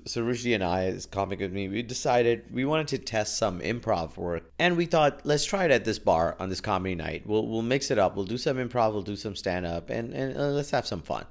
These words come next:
Um, but we <laughs> forgot to get enough mics. So when we went on, well, you know, we just needed one more at least. We didn't have two mics, so we thought, "You know what, let's try projecting." And that was the worst call we made, 'cause first of all,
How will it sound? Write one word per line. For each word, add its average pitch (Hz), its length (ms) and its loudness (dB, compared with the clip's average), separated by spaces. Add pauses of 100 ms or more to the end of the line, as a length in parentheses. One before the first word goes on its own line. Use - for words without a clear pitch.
(640)
Um, 107 460 2 (320)
but 127 160 4
we 143 160 2
<laughs> - 220 -6
forgot 123 400 0
to 147 160 2
get - 680 0
enough 113 360 -2
mics. 104 640 -2 (560)
So - 140 0
when 120 200 2
we 139 120 2
went 135 220 4
on, 101 420 2
well, 123 380 6
you 131 160 -4
know, 107 120 0
we 104 80 0
just 123 220 0
needed 101 300 -2
one 98 260 0
more 92 260 0
at 85 160 -6
least. 92 280 -4 (380)
We 127 120 0
didn't 151 180 2
have 135 260 2
two 156 160 -2
mics, 101 300 2
so 120 120 0
we 110 140 -2
thought, 104 360 2
"You 131 60 -4
know 180 100 0
what, 202 180 2
let's 160 200 4
try 220 200 0
projecting." 107 720 2 (340)
And 113 100 2
that 123 80 8
was 135 140 4
the 127 80 0
worst 107 280 2
call 104 180 4
we 90 100 -6
made, 87 280 -4
'cause - 180 -6
first - 260 0
of 127 120 0
all, 101 320 4